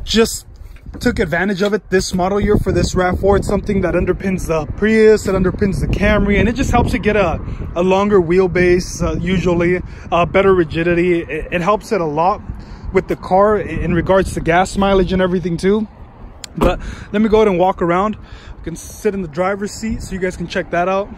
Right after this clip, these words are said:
Again, the exterior is just, it's great. It's wonderful. So they used to, <laughs> there used to be a thing for these cars where I guess you can say, you know, and I don't mean this in no way, you know, eh, bias, but most of the people that bought this vehicle were gals.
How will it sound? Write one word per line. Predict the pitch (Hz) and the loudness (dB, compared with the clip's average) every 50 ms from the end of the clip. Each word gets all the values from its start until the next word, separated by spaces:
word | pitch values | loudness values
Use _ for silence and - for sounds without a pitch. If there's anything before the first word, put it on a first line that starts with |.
| - - - - | -16 -16 -8 -8
Again, | 170 170 165 180 180 185 | -4 0 2 2 2 2
the | 165 156 | 0 -2
exterior | 156 - - - - 196 196 170 | -2 -4 -6 0 2 2 2 2
is | 151 - - | 0 -2 -4
just, | - - - - - | -6 -6 -6 -6 -4
it's | - - - | -4 -4 -2
great. | - - 147 151 147 | 0 0 2 2 0
It's | - - - - | 0 0 -2 0
wonderful. | - 165 - - 143 - - - 127 - - - - - - - - - - - - - - - - - - - | 0 0 0 0 0 -2 -2 -2 -2 -2 -2 -2 -4 -4 -4 -6 -6 -6 -6 -4 -2 0 0 2 2 0 0 0
So | - - - 262 240 240 240 - - - - - - - - - - - - - | 0 2 2 2 2 2 0 -2 -6 -6 -6 -6 -6 -6 -8 -8 -8 -8 -2 2
they | 233 294 | 4 4
used | 320 247 220 233 320 320 - - - | 4 6 4 4 4 2 0 -4 0
to, | 311 285 262 233 - - - 185 180 - - - - - - - - | 0 2 2 2 0 -2 -4 -4 0 0 0 -2 -2 -6 -8 -10 0
<laughs> | - | 4
there | 214 226 | 4 6
used | 254 254 294 - - | 6 4 4 2 0
to | 269 233 | -2 0
be | 180 262 240 | 2 2 2
a | 180 | 2
thing | 160 - 185 196 226 233 | 2 2 2 2 2 4
for | - 233 220 | 2 2 4
these | 226 226 - - | 4 4 2 2
cars | - - 202 214 233 240 - | 2 4 2 4 4 4 2
where | - 190 175 170 - - - - 175 | 2 2 2 2 0 0 -2 -2 -4
I | 180 | -2
guess | - 214 - - | -2 -2 -2 -2
you | 240 | -4
can | - 196 - | -4 -4 -4
say, | - - 196 190 190 185 - - - 175 | -2 0 0 0 0 -2 -4 -6 -6 -4
you | 190 190 | -2 -2
know, | 180 175 | 0 0
and | 165 | 2
I | 180 180 | 2 2
don't | 180 175 180 | 2 2 0
mean | 196 202 190 | 2 2 2
this | 175 165 - - | 0 0 -2 -4
in | 165 165 170 | -4 -2 0
no | 170 175 180 | 0 0 2
way, | 175 175 170 165 151 - - - - - - - - | 2 2 2 2 0 -2 -6 -8 -10 -12 -14 -4 -2
you | 190 | 0
know, | 180 165 160 | 0 0 0
eh, | 165 175 165 - 160 143 - - - - - | -2 -2 -4 -6 -6 -6 -6 -8 -8 -4 0
bias, | 180 190 202 196 170 160 165 - - | 2 4 4 4 4 4 2 0 0
but | - 185 185 185 - - - - - - - - - - - - | 0 2 2 2 0 -2 -6 -6 -8 -8 -8 -8 -8 -8 -4 0
most | 185 208 254 359 - - | 2 4 4 4 2 0
of | 415 370 | 0 0
the | 370 226 | 0 0
people | - 254 320 - 302 277 | 2 0 0 0 2 0
that | 233 180 - | 0 2 2
bought | 208 214 233 - | 2 0 0 0
this | 269 226 - | -4 -6 -4
vehicle | 131 185 240 254 226 170 175 170 | -4 0 2 2 2 2 0 0
were | 170 175 165 156 143 | 2 2 2 2 0
gals. | 127 165 190 277 233 147 139 131 - | 0 0 2 2 0 0 -4 -8 -12